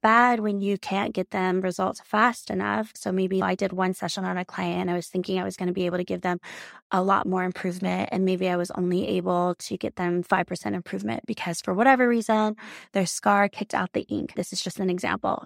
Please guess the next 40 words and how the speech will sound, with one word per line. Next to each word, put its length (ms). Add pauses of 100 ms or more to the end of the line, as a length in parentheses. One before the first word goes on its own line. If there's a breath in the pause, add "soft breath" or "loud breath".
(120)
And 120
so 200
what 100
I 60
tend 260
to 80
do 420
is 200
on 220
the 60
second 300
session, 580
I'll 120
Hail 280
Mary 440
it, 180
which 220
means 300
that 240 (220 soft breath)
I'll 100
try 240
to 160
overcompensate 1080 (300 loud breath)
for 140
the 100
lack 300
of 80
results 340
that 140
I 20
was 180
able 220
to 80
create 420
for 120
her 320
for 160
the 100
first 320
session. 460